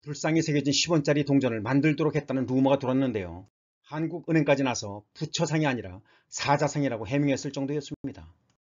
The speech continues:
구독과 좋아요, 알람 감사합니다. 드디어 기독교로 개종하다.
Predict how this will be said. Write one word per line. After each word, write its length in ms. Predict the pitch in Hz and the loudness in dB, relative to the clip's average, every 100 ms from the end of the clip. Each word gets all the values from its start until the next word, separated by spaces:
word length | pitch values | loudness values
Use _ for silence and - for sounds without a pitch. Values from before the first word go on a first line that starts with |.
| _ _ _ _ - - - | _ _ _ _ -8 -8 -8
구독과 560 | 143 147 - 117 107 127 _ _ | 2 2 2 -2 -2 -10 _ _
좋아요, 560 | - 143 135 120 110 - _ | 0 4 4 4 -2 -10 _
알람 360 | 123 123 120 113 | -6 -4 -6 -6
감사합니다. 500 | 123 123 127 120 95 - - - - - _ _ _ _ _ _ _ _ _ | -6 -4 -4 -6 -6 -6 -4 -4 -6 -12 _ _ _ _ _ _ _ _ _
드디어 500 | 160 147 135 117 143 - _ - | -2 2 2 2 -8 -20 _ -6
기독교로 640 | 160 151 - 131 120 131 - | 0 2 2 -2 -2 -10 -10
개종하다. 520 | 135 139 135 87 82 | -6 -4 -4 -10 -18